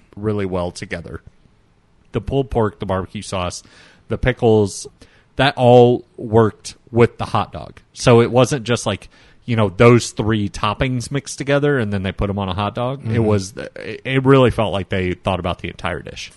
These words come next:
Speaker 2: I could imagine that having too much pulled pork on it.
Speaker 1: Mm-hmm.
Speaker 2: So I, I actually, my wife got the same thing, but without onions, and I had a bite of it, and it was good.
Speaker 1: Yeah. So, um, I, I've gotten, you know, hot dogs both times.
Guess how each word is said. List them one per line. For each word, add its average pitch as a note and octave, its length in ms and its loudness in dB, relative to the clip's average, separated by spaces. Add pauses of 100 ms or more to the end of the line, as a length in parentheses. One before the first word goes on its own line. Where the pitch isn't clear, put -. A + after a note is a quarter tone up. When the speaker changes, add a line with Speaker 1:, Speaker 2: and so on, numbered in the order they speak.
Speaker 2:
I C3 220 -4 (240)
could E3 180 -2
imagine C3 600 0
that A2 260 -4
having G2+ 480 -6 (180)
too - 140 -6
much A#2 240 -4
pulled - 240 -4
pork G2 260 -4
on F#2 160 -10
it. - 80 -14 (140)
Speaker 1:
Mm-hmm. B2 260 -10 (420)
Speaker 2:
So B2 120 -2
I, B2 160 2 (340)
I C3 200 -2
actually, B2 360 0
my A#2 140 -2
wife A2 380 -4 (320)
got A2 240 -2
the A2 80 -6
same G#2+ 200 -4
thing, G#2 200 -4
but F#2+ 120 -4
without G2 300 -4
onions, G2 540 -4 (400)
and A2 100 -4
I A2 40 0
had G#2+ 120 0
a G2+ 40 -4
bite G2+ 200 0
of F#2+ 100 -2
it, G2 60 -4
and G2 80 -6
it A2 40 -4
was A#2 120 -6
good. B2+ 200 -4 (600)
Speaker 1:
Yeah. G#3+ 260 -6
So, E3 400 2
um, G#2+ 380 -2 (500)
I, C#3+ 140 -2 (400)
I've A#2+ 180 -4
gotten, C3+ 420 -2 (220)
you A2+ 120 -8
know, G2+ 160 0
hot C#3 240 -4
dogs B2+ 300 -4
both A#2+ 220 0
times. G#2 480 -4